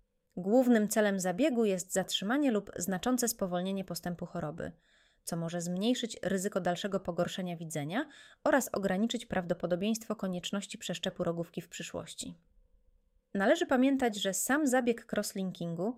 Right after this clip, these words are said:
nie służy korekcji wady wzroku. U wielu pacjentów nadal konieczne jest korzystanie z okularów lub soczewek kontaktowych.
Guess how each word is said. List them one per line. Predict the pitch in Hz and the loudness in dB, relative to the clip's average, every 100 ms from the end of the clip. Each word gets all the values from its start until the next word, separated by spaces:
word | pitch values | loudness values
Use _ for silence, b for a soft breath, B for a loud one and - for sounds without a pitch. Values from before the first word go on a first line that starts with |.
| b b b - | b b b -2
nie | 202 | -2
służy | 202 302 285 | 0 0 0
korekcji | 277 196 196 - | 2 0 -2 -6
wady | 185 175 175 | -4 -2 -4
wzroku. | 170 - - - - - _ _ _ _ - | -4 -6 -6 -10 -14 -14 _ _ _ _ -4
U | |
wielu | 180 175 175 | 0 0 0
pacjentów | 170 - 233 269 214 | -4 -2 -2 -2 -2
nadal | 196 190 | 0 0
konieczne | - 185 190 - | -2 -6 -4 -4
jest | 175 170 | -6 -6
korzystanie | - 180 170 190 190 | -6 -4 -4 -4 -6
z | - | -6
okularów | 185 - 170 220 240 | -8 -4 0 0 0
lub | 196 - | -2 -4
soczewek | 180 180 175 175 | -6 -4 -6 -6
kontaktowych. | 180 170 165 - 156 156 139 | -6 -6 -8 -6 -6 -6 -10